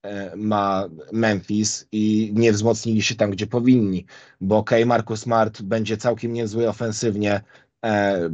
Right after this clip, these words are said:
plus defensywnie ci da dużo, ale nie masz gościa od kreacji, nie masz gościa od zdobywania punktów. No, Jaren Jackson Junior, no, nie jest rozgrywającym i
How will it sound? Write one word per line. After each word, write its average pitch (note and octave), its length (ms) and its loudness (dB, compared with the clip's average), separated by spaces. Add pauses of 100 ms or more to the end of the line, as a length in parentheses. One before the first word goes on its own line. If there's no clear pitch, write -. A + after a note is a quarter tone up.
plus B2 320 4
defensywnie A2+ 680 -2
ci A#2+ 140 -2
da A2 120 2
dużo, G2 420 -4 (340)
ale G#2+ 220 2
nie G#2+ 120 2
masz G#2+ 180 0
gościa G2+ 320 -6
od F#2 100 -12
kreacji, A#2+ 520 0
nie F2+ 100 -10
masz F#2 180 -6
gościa F#2+ 340 -8
od E2+ 100 -8
zdobywania F#2+ 460 -2
punktów. A2 560 -4 (380)
No, F#2 180 -2
Jaren A2 300 6
Jackson G#2+ 360 -2
Junior, G#2+ 320 0
no, A2 80 0
nie B2 200 2
jest - 360 -2 (720)
rozgrywającym A2+ 1000 0 (600)
i A#2 840 0